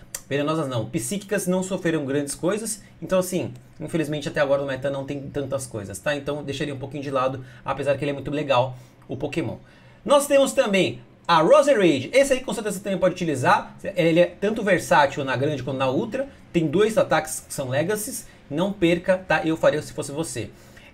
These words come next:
Aí n-, temos dois Pokémon muito interessantes da Master, você que gosta da Master,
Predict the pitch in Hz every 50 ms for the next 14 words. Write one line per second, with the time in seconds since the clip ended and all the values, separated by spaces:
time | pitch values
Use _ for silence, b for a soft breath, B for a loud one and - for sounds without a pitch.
0 | - - - 190 220 247 277 277 285 - - - 247 240 240 190 156 185 254 269
1 | 269 277 202 - 226 220 220 240 240 247 233 220 220 226 220 - 269 240 214 180
2 | 180 190 208 214 185 - - 147 123 120 - 170 165 156 156 151 160 143 135 139
3 | 143 151 147 - - 170 165